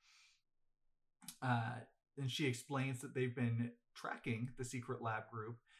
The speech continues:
and convinces Max that the flock should come and stay under her protection at her house, where she can learn about them. Chapter sixteen.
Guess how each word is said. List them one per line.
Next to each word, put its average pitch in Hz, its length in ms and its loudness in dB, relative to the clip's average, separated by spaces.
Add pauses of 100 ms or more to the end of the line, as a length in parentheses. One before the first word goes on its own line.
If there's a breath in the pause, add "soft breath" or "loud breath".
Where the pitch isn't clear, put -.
(140)
and 143 140 -2
convinces 165 500 0
Max 123 540 0
that 135 140 -6
the 123 80 -12
flock - 360 -6
should 123 240 -6
come 135 220 -2
and 139 100 -4
stay 135 220 -2
under 147 260 -4
her 170 140 -4
protection - 580 -6
at 131 200 -2
her 143 240 2
house, 131 500 -2
where 143 100 -4
she 180 160 -6
can 175 200 -6
learn 143 180 0
about 110 300 -4
them. 110 140 -6 (2500)
Chapter 151 540 -6
sixteen. - 720 -4